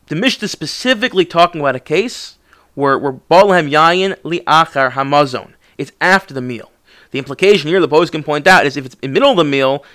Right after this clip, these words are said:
then even Beis Hillel would say you can drink the wine even though you know you're not gonna have wine for Birchas Hamazon. There's only so much we have to plan out ahead of time. Onan Mein Ach Yisrael Mevarech. If a Jew makes a bracha, and the,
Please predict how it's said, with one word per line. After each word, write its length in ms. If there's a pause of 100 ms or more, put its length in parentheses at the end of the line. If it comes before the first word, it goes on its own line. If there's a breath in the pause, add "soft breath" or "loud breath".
(140 soft breath)
then 160
even 220
Beis 180
Hillel 240
would 140
say 480 (300 soft breath)
you 200
can 200
drink 220
the 60
wine 420 (240)
even 240
though 60
you 180
know 220
you're 120
not 200
gonna 120
have 140
wine 260
for 60
Birchas 320
Hamazon. 480 (160 soft breath)
There's 180
only 200
so 220
much 260
we 40
have 80
to 60
plan 340
out 320 (140 loud breath)
ahead 260
of 100
time. 260 (1400 soft breath)
Onan 300
Mein 160
Ach 180
Yisrael 360
Mevarech. 420 (100)
If 100
a 100
Jew 360
makes 180
a 40
bracha, 540 (400)
and 280
the, 260